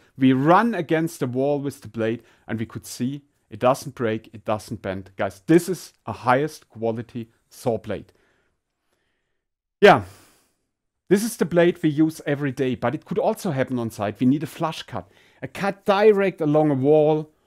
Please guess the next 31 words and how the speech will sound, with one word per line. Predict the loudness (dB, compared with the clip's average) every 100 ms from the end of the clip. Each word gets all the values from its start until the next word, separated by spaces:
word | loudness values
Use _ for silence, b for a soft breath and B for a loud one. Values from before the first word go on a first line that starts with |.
| _ _ 0
or | 4 6 6 2 -8
the | -10
floor. | -2 0 0 -4 _ _ _ _ _ _ _ -2
And | 4
therefore | 6 6 4 -2
we | -2
use | -2 0 -2 -4 -8
our | -6 -6
Syncurve. | -6 -2 -2 -2 -6 -8 -12 _ _ _ _ _ _ -6
And | -6
the | -4
Syncurve | 0 0 0 -4 -6
we | -8
can | -8 -6
see | -4 -4
now | -4 -6 -10 _ _ _ _ _ -8
has | -8 -8
a |
different | -4 -4 -2 -4 -4
shape, | -4 -2 -2 -6
a | -6
little | -6 -6
bit | -10 -10
thinner, | -8 -6 -6 -10 -14
but | -16 -8
also | -6 -6 -8 -6 -6 -8 _ _ -20
the |
blade | -16 -4 -2 -2 -4
thickness | -10 -10 -12 -20 -20 _ _ _ -10
is | -8 -4
lower | 0 0 -2